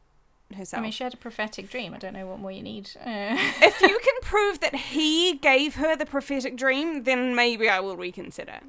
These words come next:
Speaker 2: I think the implication, the implication is that the gods were on her side.
Speaker 1: I'm not willing to take that one on
Speaker 2: And they
Speaker 1: faith.
Speaker 2: therefore sent her a, um,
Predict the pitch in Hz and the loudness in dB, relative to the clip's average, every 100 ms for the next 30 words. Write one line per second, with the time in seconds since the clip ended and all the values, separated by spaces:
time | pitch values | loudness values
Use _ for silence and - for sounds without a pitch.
0 | _ _ _ _ _ _ _ - 269 330 | _ _ _ _ _ _ _ -8 -4 -4
1 | 339 339 269 262 247 247 247 240 - 196 | -4 0 2 2 -2 -4 -2 -4 -4 -6
2 | 196 202 - 202 208 202 190 196 - 202 | -6 -10 -8 -6 -6 -6 -6 -6 -6 -4
3 | 208 214 202 - 202 190 190 185 - 208 | 0 2 2 0 -4 -4 -6 -10 -6 -4
4 | 175 170 202 - - - - - - - | -4 -6 -10 -14 -20 -20 -20 -20 -20 -20
5 | - - - - _ - 233 220 185 196 | -20 -20 -20 -20 _ 2 4 4 2 0
6 | 202 - 196 180 180 175 185 180 - - | -2 -6 -8 -6 -6 -6 -8 -10 -14 -20
7 | - - 226 214 208 202 202 202 208 214 | -18 -2 0 2 2 2 4 4 4 -4
8 | 202 190 190 - - - 214 202 - 202 | 0 0 -2 -6 -8 -4 -4 -4 -2 0
9 | 202 214 214 - - 202 185 - 202 208 | 0 -2 -6 -8 -4 -2 -2 -8 -12 -14
10 | - - 214 190 196 185 185 190 | -10 -4 -2 -2 -6 -10 -12 -14